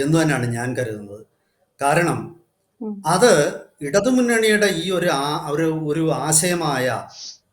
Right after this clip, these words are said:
Speaker 1: പിന്നോക്ക മുസ്ലിം ഐക്യം എന്നത് അത് നടപ്പാവുന്ന ഒരു ആശയമല്ലെന്നും അങ്ങനെ ഏകപക്ഷീയമായിട്ട് ഈഴവ സമുദായത്തിനെ,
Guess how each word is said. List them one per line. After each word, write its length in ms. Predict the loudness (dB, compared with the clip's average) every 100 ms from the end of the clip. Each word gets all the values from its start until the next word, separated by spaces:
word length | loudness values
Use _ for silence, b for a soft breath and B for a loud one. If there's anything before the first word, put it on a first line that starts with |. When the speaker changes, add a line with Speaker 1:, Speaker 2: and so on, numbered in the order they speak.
| _
Speaker 1:
പിന്നോക്ക 480 | -8 -4 0 0 2
മുസ്ലിം 580 | 2 2 -2 -2 -2 -2
ഐക്യം 420 | -4 -4 -4 -6 -8 _ _ _ -6 -2
എന്നത് 480 | 0 2 2 0 -8 _ _ _ _ _ -6
അത് 260 | -2 0
നടപ്പാവുന്ന 600 | 0 -2 2 6 6 6
ഒരു 100 | 2
ആശയമല്ലെന്നും 960 | 2 2 2 0 0 0 0 0 -2 -10 _ _ -20 _ _ _ _ _
അങ്ങനെ 300 | -4 2 4
ഏകപക്ഷീയമായിട്ട് 1400 | 6 6 6 4 2 2 0 0 2 0 0 -2 -4 -6 -16 _ _ _ -10
ഈഴവ 340 | -2 4 6 6
സമുദായത്തിനെ, 960 | 4 2 2 2 2 0 -2 -2 -6